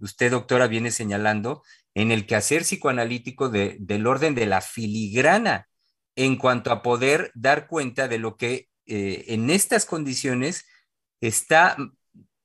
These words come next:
está en acto, digamos, en cuanto a la creación que un sujeto puede hacer de sí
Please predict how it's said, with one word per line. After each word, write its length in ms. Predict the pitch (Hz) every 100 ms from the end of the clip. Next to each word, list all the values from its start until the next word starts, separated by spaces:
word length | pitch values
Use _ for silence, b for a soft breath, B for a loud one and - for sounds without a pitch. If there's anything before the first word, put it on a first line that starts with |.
| 76 78
está 400 | 117 - 170 185
en 160 | 185
acto, 340 | 196 208 - 127
digamos, 540 | 113 127 135 165 -
en 260 | 123 123 120
cuanto 340 | - 120 110 117
a 60 |
la 200 | 107 104
creación 640 | - 107 101 - 180 214
que 100 | -
un 100 | 180
sujeto 600 | 175 175 - 165 - 104
puede 260 | - 151 165
hacer 400 | 151 - 131 123
de 160 | 110 101
sí 400 | - 190 294